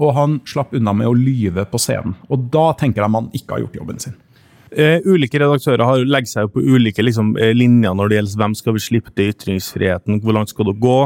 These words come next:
Speaker 1: Ja.
Speaker 2: Noen slipper til fem G-motstandere på annonseplass, andre gjør det ikke.
Speaker 1: Ja.
Speaker 2: Eh, Lars Helle går jo langt i Stavanger Aftenblad, han, eh, han sier vi må også tåle disse ytringene, og så videre, og så videre.
Speaker 1: Mhm.
Speaker 2: Hvordan linje blir din som politisk redaktør?
Speaker 1: Den blir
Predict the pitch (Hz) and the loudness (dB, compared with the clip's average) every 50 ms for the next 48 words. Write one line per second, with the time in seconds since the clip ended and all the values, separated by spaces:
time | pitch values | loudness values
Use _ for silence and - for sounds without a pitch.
0 | 135 - - - - 123 135 139 127 117 110 110 - - 135 123 - - - 110 | 0 -4 -20 -6 -2 2 2 4 4 4 2 0 -2 -2 -4 -4 -2 -4 -4 -4
1 | - - 127 123 120 110 107 104 107 107 - - - 107 98 98 98 92 90 - | -2 0 0 0 2 0 2 0 0 -2 -2 -2 -2 -2 -2 0 0 -2 -2 0
2 | 113 110 120 117 107 98 - - - 113 110 107 - - 117 120 110 110 107 104 | 0 2 2 2 0 -2 -6 -4 -2 -2 -2 -2 -4 -6 -2 -2 0 0 2 2
3 | 101 98 101 107 120 120 _ _ - 98 95 92 90 - _ - - 135 123 117 | 2 0 0 -2 -6 -6 _ _ -2 0 0 0 -2 -4 _ -4 -2 0 0 0
4 | - - - 127 123 117 - - 139 127 127 117 107 110 123 117 117 117 120 113 | 0 2 2 2 2 0 -2 -2 -2 0 2 2 2 4 4 4 4 4 2 0
5 | 113 - - 110 - 123 117 107 107 104 107 104 - - 104 101 104 101 101 98 | 0 -2 -4 -6 -2 -2 0 0 0 0 -2 -2 -4 -6 -4 -2 0 0 0 0
6 | 101 104 104 104 101 101 104 101 104 104 104 101 101 104 104 101 - 110 107 107 | 0 0 0 0 0 0 0 0 -2 0 0 0 2 2 0 0 0 -2 -2 0
7 | 107 107 104 110 107 107 - - 98 98 - 110 107 104 95 95 101 104 101 - | -2 -2 0 0 -2 -2 -2 -4 -6 -2 0 0 0 2 0 0 -2 -4 -4 -2
8 | 104 107 - - 104 95 95 92 95 98 95 95 101 101 95 95 - - 101 98 | -2 -4 -2 -2 -4 -4 -4 -4 -4 -6 -4 0 0 0 0 0 0 0 0 2
9 | 95 95 104 143 127 110 110 131 135 - - 156 143 175 175 180 196 190 170 127 | 2 2 4 4 4 2 2 -2 -4 -2 -2 0 2 4 4 4 4 2 2 2
10 | 113 117 120 113 110 113 113 120 127 - 165 170 160 175 170 147 139 143 147 147 | 2 0 -2 -2 0 2 2 2 2 0 -2 -2 -2 -2 -2 -2 -2 -2 -2 -2
11 | 147 - 160 151 - _ _ - 131 113 147 147 156 156 156 131 127 123 135 147 | -2 -6 -10 -10 -12 _ _ 0 2 2 4 4 4 4 4 2 2 2 2 0